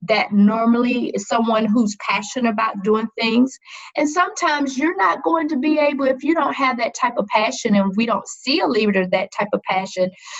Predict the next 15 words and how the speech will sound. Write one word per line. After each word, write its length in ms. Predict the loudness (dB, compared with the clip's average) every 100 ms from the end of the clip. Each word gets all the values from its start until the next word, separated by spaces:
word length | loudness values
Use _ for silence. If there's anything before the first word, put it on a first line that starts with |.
| -12 -2
those 400 | 0 2 0 -2 -2
that 160 | 0
are 160 | 2 2
around 400 | 2 0 0 0
them 180 | 4 4
may 160 | 4
not 260 | 2 0 -2
strive 680 | -6 -6 0 4 4 2 0
to 100 | -4
be 140 | -2
better 420 | 0 0 0 -2
than 220 | -2 2
what 160 | 2 0
they 220 | 2 2 2
are. 320 | 0 0